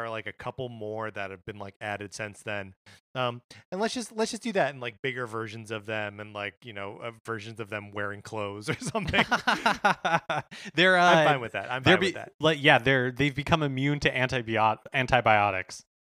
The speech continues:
Speaker 1: Yes, that's right. <laughs> They're super viruses.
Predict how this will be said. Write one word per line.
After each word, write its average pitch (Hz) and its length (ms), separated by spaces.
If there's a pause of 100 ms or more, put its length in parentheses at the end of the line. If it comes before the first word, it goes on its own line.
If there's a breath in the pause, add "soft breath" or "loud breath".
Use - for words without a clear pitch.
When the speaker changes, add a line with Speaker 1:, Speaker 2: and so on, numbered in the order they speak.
(320)
Speaker 1:
Yes, 117 280
that's 117 200
right. 104 220
<laughs> - 1200
They're 113 100
super 294 260
viruses. 120 580